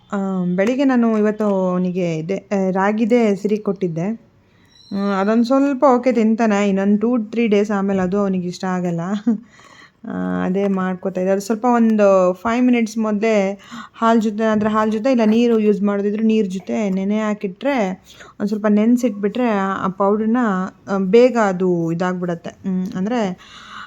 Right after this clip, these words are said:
ಆ, ಅದು ಗುಳ್ಳೆ ಗುಳ್ಳೆ ಬರಲ್ಲ. ಇಲ್ಲ ಅಂತಂದರೆ ಅದು ಮುದ್ದೆ ಮುದ್ದೆ ಆಗುತ್ತೆ. ಮುದ್ದೆ ಮುದ್ದೆ ಆದರೆ ಅವ್ನು ತಿನ್ನೋದು ಇಲ್ಲ.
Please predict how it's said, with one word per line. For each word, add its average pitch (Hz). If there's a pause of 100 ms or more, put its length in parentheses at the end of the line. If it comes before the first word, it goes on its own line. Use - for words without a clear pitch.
(160)
ಆ, 190
ಅದು 190 (260)
ಗುಳ್ಳೆ 240
ಗುಳ್ಳೆ 220
ಬರಲ್ಲ. 190 (200)
ಇಲ್ಲ 240
ಅಂತಂದರೆ 233
ಅದು 214
ಮುದ್ದೆ 220
ಮುದ್ದೆ 220
ಆಗುತ್ತೆ. 185
ಮುದ್ದೆ 214
ಮುದ್ದೆ 240
ಆದರೆ 220
ಅವ್ನು 208
ತಿನ್ನೋದು 220
ಇಲ್ಲ. 170